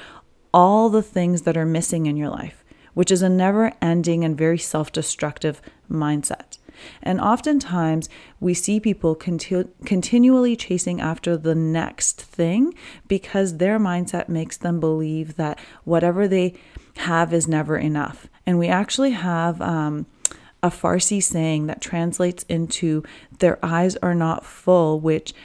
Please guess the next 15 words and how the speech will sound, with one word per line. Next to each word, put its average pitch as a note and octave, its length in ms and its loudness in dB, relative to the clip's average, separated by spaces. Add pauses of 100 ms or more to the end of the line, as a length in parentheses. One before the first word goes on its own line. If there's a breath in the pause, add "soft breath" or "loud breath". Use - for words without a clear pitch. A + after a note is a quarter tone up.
(160 loud breath)
refers F#3 520 2
to G3 160 0
those E3 460 0
who E3+ 180 -2
will D#3 180 0
forever E3+ 480 -2
pursue F3 480 -2
things D#3 560 -2 (340 loud breath)
at - 200 -2
first - 340 0
sight. - 340 -8 (180 loud breath)
So - 260 0
even F#3+ 340 0
if F#3 240 -2
they E3+ 340 2